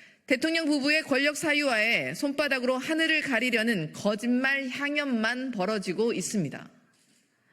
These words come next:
공정과 법치는 사라지고 특권과 비호만 남은 검찰에 대한민국 사법 정의를 기대하는 국민은 이제 아무도 없습니다.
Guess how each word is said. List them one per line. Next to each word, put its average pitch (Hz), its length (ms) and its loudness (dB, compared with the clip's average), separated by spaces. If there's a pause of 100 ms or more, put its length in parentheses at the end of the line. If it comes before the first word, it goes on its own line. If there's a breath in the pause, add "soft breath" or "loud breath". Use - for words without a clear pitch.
(600 soft breath)
공정과 285 480 4
법치는 262 500 0
사라지고 247 800 -2 (480 soft breath)
특권과 294 440 0
비호만 294 520 2
남은 262 240 0
검찰에 233 800 0 (360 loud breath)
대한민국 254 540 2
사법 311 360 -2
정의를 269 500 2
기대하는 277 460 2
국민은 254 500 2
이제 220 640 0
아무도 240 580 0
없습니다. 196 720 -4